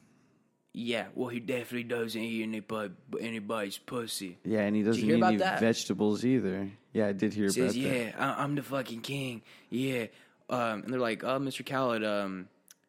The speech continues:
Speaker 1: so h-, how often, so, like, you pleasure your wife?" "Yeah, hell yeah, I pleasure the fuck out my wife." And he's like,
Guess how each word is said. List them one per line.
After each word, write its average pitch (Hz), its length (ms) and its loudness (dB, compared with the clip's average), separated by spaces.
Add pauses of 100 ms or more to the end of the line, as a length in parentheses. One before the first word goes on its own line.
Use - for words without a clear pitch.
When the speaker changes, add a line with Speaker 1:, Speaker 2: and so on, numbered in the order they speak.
(100)
Speaker 1:
so 139 180 0
h-, 127 240 2
how 151 160 4
often, 175 240 2
so, 160 160 2
like, 131 180 2
you 143 80 0
pleasure 156 300 2
your 170 60 4
wife?" 175 240 2
"Yeah, 123 320 0
hell 127 160 -2
yeah, 117 220 -2
I - 20 -10
pleasure 127 400 -6
the 113 80 -8
fuck 123 320 -4
out 107 80 -4
my 107 100 -4
wife." 107 340 -4 (380)
And 117 60 0
he's 110 140 0
like, 113 260 -2